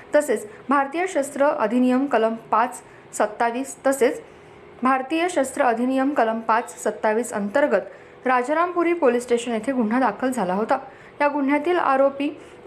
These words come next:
गौसपाक अब्दुल रजाक जमादार उर्फ मुल्ला याला गुन्ह्यातील फिर्यादी हर्षद पुंडलिक पवार हा वेळोवेळी फोन करायचा,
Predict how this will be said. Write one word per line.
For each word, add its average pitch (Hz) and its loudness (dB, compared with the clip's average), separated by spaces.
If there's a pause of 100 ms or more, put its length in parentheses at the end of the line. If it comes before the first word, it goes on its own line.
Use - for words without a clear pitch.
गौसपाक 262 2
अब्दुल 240 0
रजाक 226 0
जमादार 220 0
उर्फ 214 -4
मुल्ला 220 -2 (360)
याला 240 2 (280)
गुन्ह्यातील 294 2
फिर्यादी 262 2
हर्षद 269 -2 (380)
पुंडलिक 254 2
पवार 220 2 (420)
हा 233 2
वेळोवेळी 277 4
फोन 233 0
करायचा, 226 0